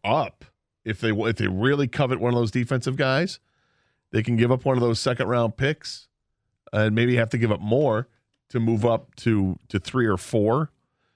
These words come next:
I know Indianapolis is at four, um, right now. Uh, Seattle's at five. I mean,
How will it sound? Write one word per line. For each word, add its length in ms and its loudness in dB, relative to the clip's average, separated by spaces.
I 100 -2
know 180 2
Indianapolis 580 0
is 80 -2
at 100 -2
four, 440 -2
um, 480 0
right 260 0
now. 460 0
Uh, 180 0
Seattle's 480 0
at 100 -4
five. 540 -2
I 100 -8
mean, 340 -2